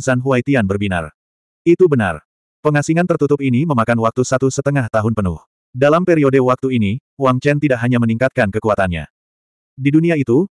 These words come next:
Wang Chen juga memahami Divine Sense baru dan mengintegrasikan kekuatan empat dari lima elemen. Wang Chen melakukannya.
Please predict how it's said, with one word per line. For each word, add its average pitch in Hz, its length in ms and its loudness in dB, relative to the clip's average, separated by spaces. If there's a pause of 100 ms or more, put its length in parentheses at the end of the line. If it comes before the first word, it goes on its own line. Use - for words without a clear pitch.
Wang 143 240 0
Chen 165 240 0
juga 127 180 2
memahami 110 320 0
Divine 123 320 -2
Sense 139 320 -4
baru 117 300 0
dan 110 160 0
mengintegrasikan 117 640 -2
kekuatan 113 480 -2
empat 127 160 -2
dari 120 240 0
lima 123 260 0
elemen. 87 320 -4 (540)
Wang 151 320 0
Chen 156 180 2
melakukannya. 117 600 -2